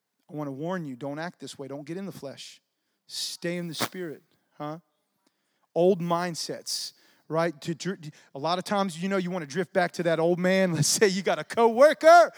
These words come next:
that is just driving you up the wall, and you just wanna let him have it. No one's ever been there, have they? Come on now. Come on. And, and you just wonder, right? And you, you can feel yourself drifting to that old man. God may give you a warning dream.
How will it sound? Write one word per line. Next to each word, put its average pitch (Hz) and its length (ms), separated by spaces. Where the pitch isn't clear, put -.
that 208 200
is 165 180
just 156 200
driving 233 320
you 240 140
up 214 180
the 196 80
wall, 226 440
and 214 180
you 269 60
just 214 180
wanna 190 160
let 220 160
him 240 80
have 294 260
it. 339 180
No 220 120
one's 208 180
ever 185 160
been 185 160
there, 190 160
have 170 160
they? 165 160
Come 226 180
on 247 180
now. 202 240
Come 220 140
on. 214 140
And, 214 260
and 196 220
you 226 120
just 208 200
wonder, 233 220
right? 233 340
And 185 140
you, 214 140
you 190 140
can 196 140
feel 240 160
yourself 214 260
drifting 202 360
to 214 40
that 214 100
old 208 180
man. 226 240
God 170 200
may 160 120
give 147 160
you 151 100
a - 20
warning 214 320
dream. 123 480